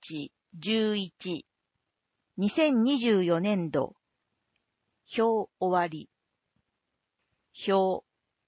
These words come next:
重点取り組み事業。事業、九つ。基本団員加入促進事業。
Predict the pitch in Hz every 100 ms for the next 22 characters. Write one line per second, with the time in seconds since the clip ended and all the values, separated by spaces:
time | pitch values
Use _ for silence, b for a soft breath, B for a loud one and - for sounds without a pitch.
0 | _ 175 285 311 311 311 294 - 277 262
1 | 269 262 254 196 220 180 156 120 - _
2 | _ _ _ _ _ _ _ 190 311 254
3 | 220 160 - _ _ _ - - 285 233
4 | - - - - _ _ _ _ _ _
5 | _ _ _ _ _ - 220 214 302 320
6 | 294 311 294 208 165 156 - 214 277 285
7 | 269 254 254 - 262 247 208 233 170 156
8 | 95